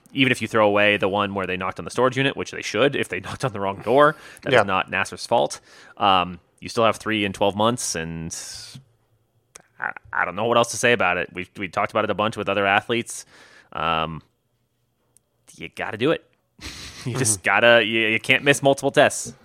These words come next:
Speaker 1: you know? And, uh, that's, that's just, it, it sucks 'cause she's a very fun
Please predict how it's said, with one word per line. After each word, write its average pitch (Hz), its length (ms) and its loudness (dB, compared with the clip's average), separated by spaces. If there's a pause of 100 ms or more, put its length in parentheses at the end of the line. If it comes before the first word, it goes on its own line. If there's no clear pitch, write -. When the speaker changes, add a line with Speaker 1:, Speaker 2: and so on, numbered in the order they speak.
(140)
Speaker 1:
you 101 100 -4
know? 107 160 -2 (100)
And, 90 240 -12
uh, 85 200 -2 (1000)
that's, 90 220 -8
that's - 240 -14
just, - 300 -18 (220)
it, - 160 -20
it 135 140 -4
sucks 156 320 10
'cause 120 100 -4
she's 110 240 -6
a 98 140 -10 (380)
very 113 220 2
fun 113 440 -2